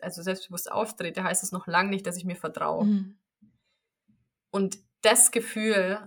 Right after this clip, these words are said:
Speaker 1: ist das geilste Gefühl. Also s-, ich hab das noch nicht lang und mit nicht lang meine ich vielleicht ein Dreivierteljahr,
Speaker 2: Mhm.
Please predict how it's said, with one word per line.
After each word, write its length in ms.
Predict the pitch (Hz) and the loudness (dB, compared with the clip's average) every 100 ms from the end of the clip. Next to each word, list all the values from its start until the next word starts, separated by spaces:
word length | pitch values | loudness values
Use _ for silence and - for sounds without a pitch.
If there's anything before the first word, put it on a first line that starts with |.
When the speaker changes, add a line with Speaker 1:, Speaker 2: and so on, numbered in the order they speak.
| - | -4
Speaker 1:
ist 220 | 190 - | -2 0
das 180 | 190 - | -2 2
geilste 460 | 185 180 196 - | 4 4 0 -2
Gefühl. 640 | 185 - - 180 170 185 190 _ _ | -6 -8 -8 -4 -4 -4 -10 _ _
Also 220 | - 175 | -6 -6
s-, 180 | 175 - | -4 -6
ich 160 | - 220 | 2 4
hab 140 | 220 | 4
das 180 | 202 - | 2 -2
noch 140 | 196 | 0
nicht 240 | 185 220 - | -2 -4 0
lang 240 | 180 180 | 0 0
und 120 | 175 190 | -2 -4
mit 220 | 196 196 | -4 -4
nicht 240 | 214 - | -6 -2
lang 260 | 185 185 196 | 0 0 0
meine 200 | 170 180 | -2 -4
ich 100 | - | -6
vielleicht 400 | 170 170 196 - | -4 -2 -4 -8
ein 100 | 180 | -2
Dreivierteljahr, 720 | 180 170 - 170 165 240 220 | 0 -2 -4 -8 -2 2 2
Speaker 2:
Mhm. 220 | 208 - | 0 -6